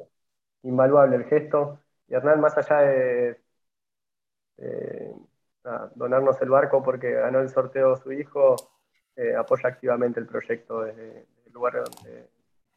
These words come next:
se lo ocupa en la federación. Eh, y, y desde, de, de, desde su lugar, desde su rol de director técnico de juveniles de la federación y desde su,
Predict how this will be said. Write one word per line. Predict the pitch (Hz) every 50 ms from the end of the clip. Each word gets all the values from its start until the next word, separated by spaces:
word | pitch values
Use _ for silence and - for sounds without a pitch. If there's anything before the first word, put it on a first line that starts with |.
| _ _ _ _ _ _ _ _
se | - 123
lo | 113 117
ocupa | - - 143 143 - 139 135 127 127 120
en | 117 117
la | 117 110
federación. | - - - 127 - - - - 131 139 147 147 147 - _ _ _ _ _ _ _ _ _ _ _ _ - -
Eh, | 120 113 110 110 104 - - - - _ _ _ _ _ _ _ _ _ - - _ _ _ _ _ _ _
y, | 131 120 113
y | - 101 - - 127
desde, | 123 123 120 117 - _ - 120 113
de, | 113 110 113 - 123 113 117
de, | 117 120 113 113 117 117 _ _ _ _ _ _ _
desde | - - 127 131
su | 131 - 143
lugar, | 143 143 156 170 180 165 143 139 - - - -
desde | 131 131 131 127
su | 131 135 135
rol | 135 143 156 160 156
de | 156 143
director | 139 131 131 123 - 135 131
técnico | - 143 139 139 135 131
de | 127 123
juveniles | - 135 127 123 135 139 139 135
de | 127
la | 127 120
federación | - 123 120 123 117 - - 156 156 143
y | 127
desde | 117 113 117 113 - _
su, | 123 - - -